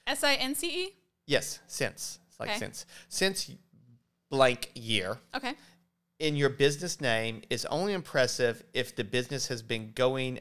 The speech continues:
Speaker 2: at least half a century.
Speaker 1: That's fair.
Speaker 2: Do you think that it is im-, as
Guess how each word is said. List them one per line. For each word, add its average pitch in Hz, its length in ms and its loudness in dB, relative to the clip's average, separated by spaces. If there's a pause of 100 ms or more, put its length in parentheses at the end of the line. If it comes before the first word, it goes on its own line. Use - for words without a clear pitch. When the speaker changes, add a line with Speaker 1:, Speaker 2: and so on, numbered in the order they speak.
Speaker 2:
at 113 100 0
least 113 300 -4
half 117 320 -2
a 117 40 -4
century. - 400 -6 (1800)
Speaker 1:
That's 285 140 -8
fair. 285 180 -2 (920)
Speaker 2:
Do 170 120 0
you 285 260 4
think 196 520 -2 (1160)
that 160 260 6
it 165 100 2
is 139 160 -2
im-, 131 240 -4 (240)
as 139 180 0